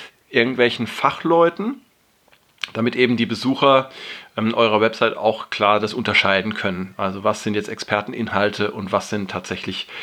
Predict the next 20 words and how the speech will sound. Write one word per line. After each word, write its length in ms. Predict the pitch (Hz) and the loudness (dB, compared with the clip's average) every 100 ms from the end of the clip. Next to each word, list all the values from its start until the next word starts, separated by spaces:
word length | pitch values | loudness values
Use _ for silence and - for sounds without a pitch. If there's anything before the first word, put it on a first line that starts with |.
| - - | -12 -4
Erfahrungen 800 | 113 - 113 117 113 113 110 107 - - - | -2 2 4 4 4 2 2 -2 -10 -6 2
der 120 | 113 | 2
Nutzer. 460 | 120 - 104 92 - _ _ _ _ _ _ _ - - | 2 0 -2 -2 -10 _ _ _ _ _ _ _ -6 2
Und, 380 | 135 156 - 117 | 2 2 -6 -4
äh, 60 | |
auch 320 | 107 110 135 | -2 2 2
noch 120 | 151 131 | 2 0
eine 140 | 123 | 0
wichtige 300 | 127 127 139 | 0 -2 -4
Empfehlung 480 | 135 - 127 127 135 | -2 4 4 4 2
ist, 300 | 123 - - - - - - | -2 -4 -14 -14 -12 -14 -2
wenn 320 | 127 143 190 | 2 2 2
ihr, 420 | 175 147 139 139 - - - _ - | 4 6 6 2 -8 -20 -20 _ -6
ähm, 480 | 113 110 110 113 117 117 | -2 0 0 -2 -6 -2
User-Generated 800 | 135 135 131 131 127 120 113 - | 4 4 4 6 6 6 2 0
Content 400 | 123 123 120 113 | 0 2 0 0
auf 120 | - | 2
eurer 280 | 113 107 104 | 4 6 4
Website 400 | - - 95 - | 2 2 0 2
zulasst, 480 | 131 143 139 - | 2 2 2 -2